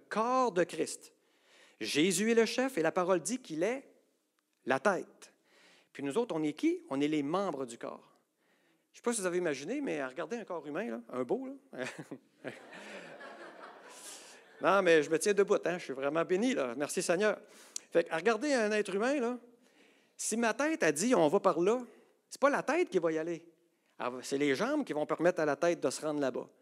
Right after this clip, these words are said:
Fait que voyez-vous l'image ici ? C'est que on est appelé à exercer l'autorité spirituelle de Jésus dans le nom de Jésus sur la terre en tant qu'Église de Christ.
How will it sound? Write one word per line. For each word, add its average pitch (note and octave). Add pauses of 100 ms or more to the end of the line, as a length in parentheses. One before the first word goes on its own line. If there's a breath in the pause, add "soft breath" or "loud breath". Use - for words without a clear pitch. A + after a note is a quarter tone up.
(140)
Fait A#2
que A#2+
voyez-vous F#3
l'image A#3+
ici ? C4+ (360 loud breath)
C'est D#3+
que B3 (160 loud breath)
on D#3
est G#3
appelé A#3+
à G3
exercer E3
l'autorité F3+
spirituelle G3
de F#3
Jésus D#3+
dans E3
le C3
nom A#3+
de A3
Jésus E3+ (380 loud breath)
sur -
la E3
terre A3+
en D#3
tant G3 (140)
qu'Église B3+
de D3
Christ. C#3